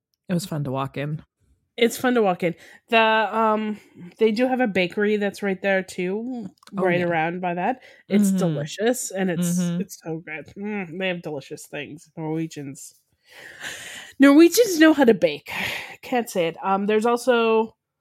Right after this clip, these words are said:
Speaker 2: like, a store that's right on that side too. That's really fun. That has all these Norwegian things. It has the giant trolls in it, uh, because trolls are big. Norwegians are really big on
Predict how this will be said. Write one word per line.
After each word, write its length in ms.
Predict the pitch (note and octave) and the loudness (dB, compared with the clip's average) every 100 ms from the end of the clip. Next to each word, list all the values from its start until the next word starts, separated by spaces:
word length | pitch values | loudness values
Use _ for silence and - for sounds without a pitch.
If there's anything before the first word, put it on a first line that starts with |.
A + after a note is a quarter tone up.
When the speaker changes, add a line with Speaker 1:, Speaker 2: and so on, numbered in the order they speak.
| _ - | _ 0
Speaker 2:
like, 220 | G3+ G3 - | 0 0 -6
a 100 | G#3 | -6
store 500 | - - F4+ E4+ E4 | -4 2 4 4 4
that's 240 | E4 D#4 | 2 2
right 220 | D4+ D4 D4 | 2 4 4
on 220 | C#4+ C4+ | 2 2
that 200 | C4+ C4 | 0 0
side 300 | - B3+ A3+ | 2 0 0
too. 300 | - C4 C4 | -4 -2 0
That's 240 | A#3 A#3 B3+ | -2 -4 -2
really 220 | A#3 A3+ | 0 0
fun. 440 | - A3+ A3 A3 - - _ A3 | -2 0 0 -2 -6 -20 _ -4
That 100 | G#3+ | 0
has 180 | G#3+ | 0
all 80 | G#3+ | 2
these 260 | G#3 G3+ G3+ | 2 2 2
Norwegian 400 | G3 F#3+ F#3 F#3+ | 2 2 0 -2
things. 200 | G3 F#3+ | -2 -2
It 100 | F3+ | -2
has 200 | G#3+ G#3+ | 0 0
the 100 | B3 | -2
giant 380 | G#3 G3+ G3 - - - F#3 - | 2 2 2 -4 -14 -18 -18 -12
trolls 640 | F#3 E3+ F3 F#3 G#3+ A#3+ | -2 2 2 2 0 0
in 140 | C4 C4+ | 0 0
it, 380 | E4 - - - _ _ _ _ _ | -2 -6 -16 -18 _ _ _ _ _
uh, 220 | F3+ F3 F3 - | -4 -4 -4 -6
because 380 | F#3 F#3+ F3+ | -6 -6 -8
trolls 360 | - - F#3+ F#3 | -10 -2 -2 -2
are 100 | F3 | -4
big. 380 | F3 E3+ - F#3 | -2 -4 -4 -6
Norwegians 680 | G3 F3 F3 F3 F3 E3+ E3+ | -4 -2 -2 -2 -4 -6 -6
are 120 | D#3+ | -6
really 240 | E3 D#3+ | -4 -4
big 200 | E3+ E3 | -6 -8
on 280 | F3 E3+ F3+ | -6 -8 -10